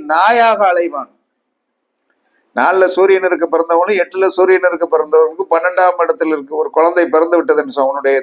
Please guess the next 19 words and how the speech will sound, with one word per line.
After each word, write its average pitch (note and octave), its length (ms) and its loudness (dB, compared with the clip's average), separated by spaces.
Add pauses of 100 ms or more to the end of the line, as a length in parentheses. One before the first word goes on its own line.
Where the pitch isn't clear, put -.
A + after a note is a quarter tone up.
(100)
தந்தை F3+ 320 0 (400)
பொருளாதாரத்தில் E3+ 960 0
வந்து C#3+ 220 -6 (240)
அடிக்கடி, G#3 640 -2 (160)
அடிக்கடி F#3+ 540 0
என்ன E3 200 -6
சொல்றான்னா, C3+ 420 -2 (360)
கஷ்டப்படுகிறானான்னு D#3+ 920 0
கேளுங்க. C#3 320 0 (420)
கஷ்டப்பட்டாரா C#3+ 800 0 (340)
அப்படின்னு B2+ 340 -6
கேளுங்க, A#2 300 -6 (640)
கஷ்டப்படுவான். G2+ 840 -4 (2750)
அப்ப F#3+ 120 0 (300)
இதற்கு E3 280 -2 (100)
தீர்வு A#3 260 2 (100)
வேணும் E3+ 280 0
இல்லையா? C#3+ 260 0 (760)
தீர்வு G3 220 4